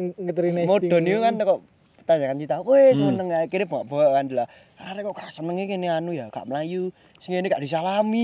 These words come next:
Speaker 2: ngene kan. Lho, apa? Kon gak lali ya? Apa? Nasting. Hmm, meneng wis. <laughs>
Speaker 1: Nah, sing ku ya sepuro kamu. Sepurane, Rek. Wis sepurane,
Speaker 2: Lah katekan
Speaker 1: sepurane.
Speaker 2: wong packing gawe munggah dhewe gak melok packing.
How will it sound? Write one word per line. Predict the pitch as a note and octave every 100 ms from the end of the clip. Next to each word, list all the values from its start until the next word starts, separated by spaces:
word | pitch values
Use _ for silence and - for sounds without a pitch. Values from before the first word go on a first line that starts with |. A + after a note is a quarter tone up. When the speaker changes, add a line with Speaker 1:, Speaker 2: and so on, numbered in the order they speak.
| A3+
Speaker 2:
ngene | G#3+
kan. | G#3 G#3 _ _ -
Lho, | D3 _ _ _ -
apa? | F3+ F3+ G3 F3+ F3+
Kon | _ A#2+
gak | -
lali | C#3 D#3+ G#3+
ya? | F3 - _ _ _ _
Apa? | G#3+ A3+ - D3 - _ _ _ _
Nasting. | F#3 F#3+ - G#3 - _ _
Hmm, | E3 D3
meneng | C#3+ D3+
wis. | D3 C#3+ C#4
<laughs> | C#4 B3+ - C4 - _ E4+
Speaker 1:
Nah, | D4+ D#3+ E3
sing | E3+
ku | G3
ya | G3
sepuro | D3+ C#3+ E3 F#3
kamu. | G3 E3 _ -
Sepurane, | - G#3 G#3 B3 A3
Rek. | A3+ - - _
Wis | - G3+
sepurane, | F#3+ G#3+ F3+ F3+
Speaker 2:
Lah | E3 F3
katekan | G3 G3 A3 A3
Speaker 1:
sepurane. | A#3+
Speaker 2:
wong | A3
packing | G3 F#3+ - G3
gawe | E3+ D#3+
munggah | E3 D#3+ D3+ D3+ - -
dhewe | E3 D#3 D#3
gak | E3 C3
melok | C3 B2+
packing. | C#3+ C3+ C3+ B2+